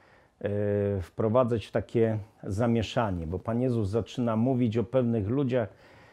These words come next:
którzy są szczęśliwi, błogosławieni i zaczyna biadolić nad innymi osobami.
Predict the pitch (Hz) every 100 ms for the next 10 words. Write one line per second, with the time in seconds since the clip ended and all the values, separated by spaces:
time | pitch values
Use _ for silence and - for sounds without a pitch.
0 | - - 123 117 123 - 104 98 - 135
1 | 131 - 160 175 190 196 131 110 139 165
2 | - 175 160 185 208 214 226 269 254 -
3 | - - _ 208 226 165 160 - - 190
4 | 185 110 101 139 131 180 156 143 - 131
5 | 131 123 - - - 131 131 139 131 123
6 | 117 117 - - 117 - 107 104 85 71